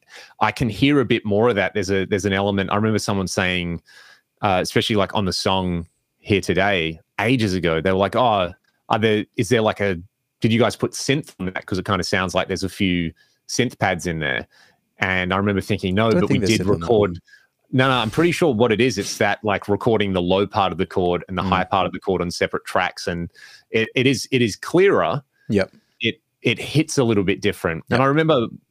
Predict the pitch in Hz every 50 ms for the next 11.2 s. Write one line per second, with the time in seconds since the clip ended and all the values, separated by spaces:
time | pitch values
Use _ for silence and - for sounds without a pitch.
0 | _ _ _ 113 107 101 110 107 107 101 92 - 110 101 98 92 82 - 95 -
1 | - 107 90 - 95 104 110 101 92 87 - - 110 - - - - - 98 85
2 | 90 98 107 123 135 113 113 104 87 98 95 95 92 90 87 92 82 - 95 92
3 | - 82 92 98 92 92 90 90 90 85 - _ - - - - - - - -
4 | _ _ 101 95 92 90 - 110 104 - - 117 98 90 - - - 104 104 101
5 | 101 101 - 110 101 98 95 92 90 90 90 92 92 98 95 - - 101 95 92
6 | - - - 98 92 90 87 87 90 90 - - 120 110 107 104 104 101 - 98
7 | 87 - 98 92 98 98 - - - 101 92 92 90 90 90 92 90 90 - -
8 | 98 92 95 90 85 - - - 87 90 101 117 139 170 208 208 _ _ _ -
9 | 98 - _ _ _ _ 92 95 101 101 98 95 95 92 87 85 _ _ _ _
10 | - 123 117 - - 143 131 120 101 90 - - - 117 110 113 - 127 107 104
11 | 101 98 -